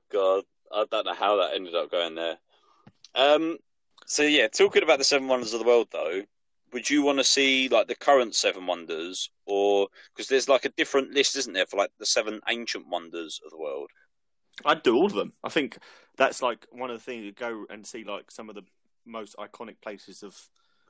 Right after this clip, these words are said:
Speaker 2: and then hopefully see the stuff that becomes the iconic ones, you know? And also, I think,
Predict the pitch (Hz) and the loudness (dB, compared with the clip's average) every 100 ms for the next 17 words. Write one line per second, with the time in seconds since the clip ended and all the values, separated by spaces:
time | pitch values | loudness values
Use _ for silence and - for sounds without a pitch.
0 | _ _ _ - 110 117 110 135 127 - | _ _ _ -10 -8 -8 -8 -6 -6 -8
1 | 101 101 - 107 104 - - 110 - - | -12 -10 -10 -10 -10 -12 -8 -8 -8 -14
2 | - 120 - 127 123 101 95 - - 104 | -14 -18 -10 -10 -10 -12 -12 -12 -14 -20
3 | 95 - 98 98 98 104 _ _ _ _ | -20 -20 -20 -20 -18 -18 _ _ _ _
4 | - _ _ _ - - - - - - | -20 _ _ _ -20 -20 -20 -20 -20 -12
5 | 131 151 151 131 123 147 127 | 0 0 2 2 2 0 -4